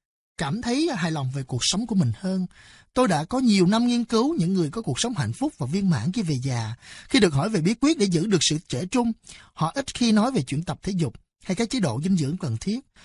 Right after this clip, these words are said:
Tất cả họ đều không thể tránh khỏi những áp lực của cuộc sống, nhưng tất cả đều có chung một đặc điểm, luôn học hỏi. Có người mạnh dạn chủ động, có người nhẹ nhàng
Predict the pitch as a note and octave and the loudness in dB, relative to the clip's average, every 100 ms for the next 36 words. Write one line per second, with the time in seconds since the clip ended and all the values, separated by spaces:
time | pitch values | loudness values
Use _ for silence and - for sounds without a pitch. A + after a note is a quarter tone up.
0 | - - D#4 G#3+ A3+ E3 D#3+ - A3+ E3+ | -4 4 4 4 2 0 0 -2 0 0
1 | F3 C4+ D3 D#3+ G3+ A#3+ F3 C3 E3+ C#3 | -2 -4 -4 -4 -4 -2 -2 -2 -6 -8
2 | A2 - E3 F#3 C4 - - - F#3 C4 | -4 -4 0 -2 -4 -16 -10 4 4 4
3 | - B2 E3+ A#3 A3+ C4+ C4 F3+ B2+ - | -2 -2 0 0 0 0 2 0 -4 -6
4 | A#2+ C3+ G#3+ - G3+ G3+ C#3 - A#2+ F#2+ | -4 -4 -6 -4 0 0 0 -4 -6 -4
5 | F3 - - - D4+ C4 G3+ F#3+ G3+ F3+ | -6 -8 -20 -4 2 6 6 6 4 2
6 | F3+ A#3 E3 B2+ - B3+ G#3 D#3 D3+ C#3+ | 0 0 0 -2 -4 0 2 2 2 2
7 | E3+ C3+ | 2 2